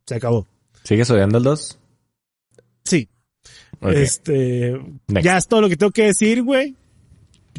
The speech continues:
Speaker 1: Ya he dicho mucho, ya he hablado mucho sobre Dark Souls. También verga, güey, pero los estoy jugando en el Play cinco porque yo no los tenía físicos. Yo los tenía nada más digitales, esos juegos.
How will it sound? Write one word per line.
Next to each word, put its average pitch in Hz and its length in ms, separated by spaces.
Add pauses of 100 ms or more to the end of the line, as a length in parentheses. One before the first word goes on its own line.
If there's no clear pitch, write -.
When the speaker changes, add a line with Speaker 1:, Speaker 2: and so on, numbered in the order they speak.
Speaker 1:
Ya 196 200
he 220 40
dicho 214 220
mucho, 233 420
ya 202 140
he - 20
hablado 220 240
mucho 220 340
sobre 175 200
Dark 190 160
Souls. 226 240 (260)
También 185 300
verga, 220 260
güey, 233 220 (120)
pero 262 240
los 208 120
estoy 180 160
jugando 208 240
en 202 80
el 143 60
Play 180 260
cinco 202 500 (840)
porque 226 520 (640)
yo 165 140
no 190 80
los 202 120
tenía 160 180
físicos. - 580 (400)
Yo 139 140
los 165 80
tenía 147 180
nada 151 100
más 156 120
digitales, 160 480
esos 143 160
juegos. 170 400